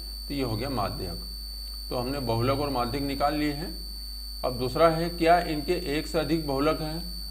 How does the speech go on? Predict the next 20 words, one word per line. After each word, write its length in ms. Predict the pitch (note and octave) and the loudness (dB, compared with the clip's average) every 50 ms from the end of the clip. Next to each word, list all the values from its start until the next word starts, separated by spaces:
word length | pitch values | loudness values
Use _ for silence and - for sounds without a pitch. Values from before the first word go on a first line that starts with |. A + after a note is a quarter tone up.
| - - - | -8 -6 -4
तो 60 | C3+ | -2
इसका 300 | B2+ B2+ B2+ - D#3+ C#3+ | -2 -2 -2 0 0 0
उत्तर 240 | C3 - - D#3 C3 | 0 0 0 0 0
हो 160 | A#2+ A#2 A2+ | 0 0 0
गया 140 | A#2+ D3 C3+ | 0 0 -2
हाँ, 340 | A2 G#2 F#2 F2 F#2 - - - - - - - - - - - - - | -2 -2 -4 -4 -6 -6 -8 -8 -8 -8 -8 -8 -10 -10 -10 -10 -6 -4
क्योंकि 180 | C#3 C3 C3+ | -4 -2 -2
यहाँ 220 | C3 B2+ C3 C3 B2+ | -2 0 0 0 2
पर 140 | B2+ D#3 | 2 0
अड़तीस 540 | D3 - C3+ B2 B2 B2 - D#3+ E3 D#3+ E3 | 0 2 2 2 2 2 2 2 0 2 2
और 120 | D#3+ D3+ D3 | 0 -4 -2
तैंतालीस 480 | D3 D3 B2+ A#2 B2+ C3+ C3+ D3+ D3 | -2 -4 -2 0 0 0 0 0 -2
दोनों 260 | B2+ A#2+ B2 B2+ C#3+ | -2 -2 -2 -2 -2
कितनी 280 | C#3+ D3 - - D3+ D3+ | -4 -4 -6 -4 -4 0
बार 180 | C#3+ D3 C#3+ D3 | 0 0 0 0
हैं, 180 | D#3+ F#3+ F#3 | -2 -4 -4
तीन 220 | - C3+ B2 A#2 A2 | -2 -2 -2 -2 0
तीन 200 | C#3 C3 A#2+ G#2+ | -2 0 0 0
बार 180 | G#2 G2 F#2+ | 0 0 0
हैं, 200 | F#2 F2+ F2 - | -2 -4 -6 -6